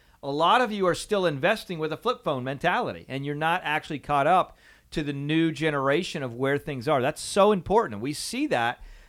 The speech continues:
uh, at our other firms when they're, they're diving in and going through and having reviews on the portfolio. So I wanna challenge you, if you have questions about what you're doing financially and to see if you qualify, uh, whether you're a young professional making a high, higher income earnings,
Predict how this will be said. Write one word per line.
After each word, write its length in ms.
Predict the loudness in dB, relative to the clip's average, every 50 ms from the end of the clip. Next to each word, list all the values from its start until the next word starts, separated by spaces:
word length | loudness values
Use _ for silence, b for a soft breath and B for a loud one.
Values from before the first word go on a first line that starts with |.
| b b
uh, 200 | 0 0 0 2 2
at 120 | 4 4
our 100 | 6 6
other 160 | 6 6 4
firms 580 | 2 0 -2 0 0 2 0 0 -2 -4 -8 -10
when 420 | -8 -6 -4 -4 -4 -6 -8 -6
they're, 360 | -4 -2 -2 -2 -2 -4 -6
they're 240 | -6 -4 -2 -2 -4
diving 720 | -6 -8 -10 -2 0 2 4 4 4 2 0 -2 -4 -4 -6
in 340 | -4 -4 -2 -2 -2 -2
and 120 | -4 -4 -2
going 320 | 0 0 0 0 -2 -6
through 280 | -8 -8 -8 -6 -6 -6
and 120 | -6 -4
having 260 | -4 -4 -4 -4 -6
reviews 400 | -8 -8 -6 -4 -4 -4 -4 -6
on 60 | -8 -10
the 60 | -10
portfolio. 520 | -8 -6 -6 -6 -4 -6 -4 -4 -4 -4
So 220 | -2 -2 -4 -4 B B B B B
I 80 | 0
wanna 140 | 0 0 0
challenge 460 | -2 0 0 2 2 2 0 0 -2
you, 60 | -4
if 80 | -2 0
you 60 | -2
have 120 | -2 -2 -4
questions 520 | -2 2 2 2 2 2 -4 -8 -6 -2
about 180 | -2 -2 0 2
what 200 | 0 0 0 -2
you're 100 | -6 -4
doing 200 | -4 -4 -4 -4
financially 800 | -4 -4 -4 -2 -2 -4 -4 -6 -6 -6 -4 -4 -4 -6 b b b b b
and 100 | -6 -6
to 60 | -4
see 180 | -2 0 0 0
if 100 | 0 -4
you 80 | -6
qualify, 760 | -6 0 2 4 4 4 2 0 0 0 0 2 0 0 -2 -4 b b b b b
uh, 140 | -4 -2 0
whether 200 | 0 0 0 0
you're 220 | -2 -2 0 0
a 40 | 0
young 360 | 0 0 4 4 4 4 2
professional 580 | -2 -4 -4 0 0 0 0 -2 -4 -6 -6 -4
making 320 | -4 -4 -4 -4 -6 -6
a 60 | -6
high, 460 | -6 -4 0 4 4 4 4 4 0 b b b b
higher 260 | 4 4 6 6 6
income 560 | 4 2 -2 -4 -2 0 0 0 -2 -4 -8 -12 b b b b
earnings, 480 | 2 2 2 2 0 -2 -4 -6 -8